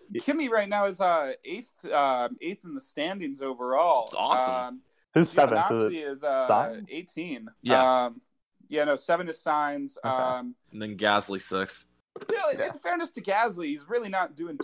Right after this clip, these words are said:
Speaker 2: too, too bad overall. Um, you know,
Speaker 3: I mean,
Speaker 2: still
Speaker 3: he's
Speaker 2: in
Speaker 3: the
Speaker 2: a solid
Speaker 3: second Red Bull
Speaker 2: sixth.
Speaker 3: car. I guess we shouldn't be expecting that much.
Speaker 1: I mean, like, he's doing the bare minimum. Uh, like, obviously, if you're not top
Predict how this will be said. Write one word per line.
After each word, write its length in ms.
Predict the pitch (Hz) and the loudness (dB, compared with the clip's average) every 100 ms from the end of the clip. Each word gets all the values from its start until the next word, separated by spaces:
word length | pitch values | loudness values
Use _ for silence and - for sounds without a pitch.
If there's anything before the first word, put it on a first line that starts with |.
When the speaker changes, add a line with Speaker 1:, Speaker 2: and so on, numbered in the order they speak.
| - | -8
Speaker 2:
too, 160 | 208 262 | -8 -6
too 220 | - 143 | -2 2
bad 260 | 123 117 117 | 6 6 4
overall. 720 | 113 110 110 107 117 139 - | 0 0 2 4 2 0 -4
Um, 240 | 131 127 135 | 0 0 2
you 60 | |
know, 40 | 151 | 4
Speaker 3:
I 60 | |
mean, 140 | 190 196 | 4 4
Speaker 2:
still 100 | 190 | 2
Speaker 3:
he's 20 | |
Speaker 2:
in 40 | 185 | -2
Speaker 3:
the 20 | |
Speaker 2:
a 40 | |
solid 200 | - 185 151 | 6 8 8
Speaker 3:
second 140 | 139 | 8
Red 160 | 127 131 | 8 8
Bull 160 | 135 | 2
Speaker 2:
sixth. 120 | 117 - | 0 0
Speaker 3:
car. 220 | 113 107 | 0 0
I 80 | 117 | -2
guess 240 | 127 - | -4 -6
we 80 | 120 | -8
shouldn't 260 | - 113 | -6 -6
be 80 | 104 | -6
expecting 460 | 95 - 104 104 98 | -8 -4 -4 -4 -6
that 240 | 101 80 | -4 -4
much. 360 | 92 90 - - | -6 -8 -10 4
Speaker 1:
I 100 | 165 | 8
mean, 140 | 185 185 | 10 12
like, 160 | 180 | 10
he's 160 | 202 160 | 10 10
doing 240 | 220 226 | 10 12
the 80 | 135 | 8
bare 260 | 139 151 139 | 10 10 10
minimum. 560 | 120 131 139 143 143 | 8 6 8 6 6
Uh, 120 | - 123 | 2 6
like, 180 | 120 110 | 6 8
obviously, 500 | 120 120 127 127 120 | 8 8 6 6 6
if 180 | 117 123 | 4 6
you're 320 | 117 113 110 | 8 8 6
not 420 | 113 113 - - | 4 4 4 0
top 420 | - 117 110 - | 6 6 6 2